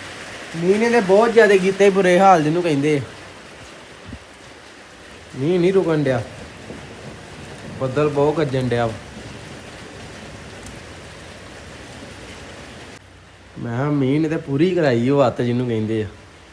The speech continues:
ਲਗਾਤਾਰ ਮੀਂਹ ਪੈਣ ਡਿਆ, ਬੱਦਲ ਵੀ ਬਹੁਤ ਗੱਜਣ ਡੇ ਅੱਜ।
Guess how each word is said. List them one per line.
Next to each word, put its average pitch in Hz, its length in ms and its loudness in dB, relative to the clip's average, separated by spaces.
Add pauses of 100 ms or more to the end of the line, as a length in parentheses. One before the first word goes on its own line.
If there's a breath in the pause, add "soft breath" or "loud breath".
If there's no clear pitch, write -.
(840)
ਲਗਾਤਾਰ 156 640 2
ਮੀਂਹ 143 220 2
ਪੈਣ 131 280 0
ਡਿਆ, 110 260 -2 (200)
ਬੱਦਲ 131 300 -2
ਵੀ 156 80 4
ਬਹੁਤ 135 260 0
ਗੱਜਣ 113 360 0
ਡੇ 113 200 2
ਅੱਜ। 98 140 -2